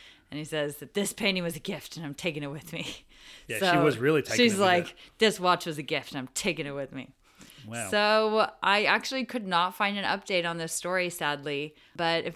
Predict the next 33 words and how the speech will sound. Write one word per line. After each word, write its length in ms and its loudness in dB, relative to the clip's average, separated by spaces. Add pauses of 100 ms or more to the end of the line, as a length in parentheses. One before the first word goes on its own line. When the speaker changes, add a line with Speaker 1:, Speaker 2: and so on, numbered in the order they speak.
Speaker 1:
anybody 440 0
has 180 0
any 160 -6
update 540 -2
on 240 -4
this 380 -8
massage 420 0
therapist, 760 -4
Speaker 2:
Yeah. 320 -4
Speaker 1:
please 320 0
let 160 2
us 240 -4
know. 180 2
Speaker 2:
If 60 2
you've 180 2
fallen 320 6
victim 400 0
to 120 -6
a 20 0
massage 400 -2
therapist 460 -4
taking 240 -4
your 80 -2
watch 240 -4
and 100 -10
putting 240 -4
it 60 -6
up 140 -10
her 80 -4
vagina, 560 -6
contact 560 -2
me. 400 -2
Speaker 1:
Yeah. 400 4